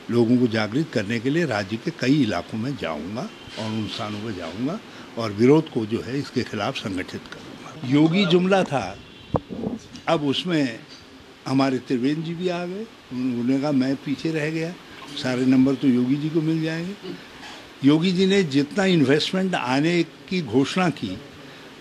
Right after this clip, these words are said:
उतने investment के दस प्रतिशत आने में भी उत्तर प्रदेश में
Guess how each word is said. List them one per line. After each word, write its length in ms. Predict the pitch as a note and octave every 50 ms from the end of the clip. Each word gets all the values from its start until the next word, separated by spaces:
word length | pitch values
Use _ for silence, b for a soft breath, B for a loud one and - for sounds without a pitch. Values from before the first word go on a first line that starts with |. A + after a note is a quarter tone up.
| - -
उतने 380 | D#3+ D3 D3 - - G3 G3+ G3+
investment 640 | F#3+ E3+ C#3+ D3 D#3 D3 - - F3+ F3+ F#3 F#3 E3+
के 240 | - - - F#3+ G3
दस 300 | D#3 A2 D3+ F3 F#3 -
प्रतिशत 480 | - G#3 E3+ G3+ G#3 F#3 - G3+ F#3+ F3+
आने 240 | D#3+ D#3+ D#3+ E3+
में 240 | E3 D#3+ E3 E3 E3
भी 80 | F3 E3+
उत्तर 160 | C#3+ - D#3+
प्रदेश 380 | C#3 C3+ C3+ D3+ D3+ C#3+ C#3+ D3+
में 220 | D3 C3 B2 C3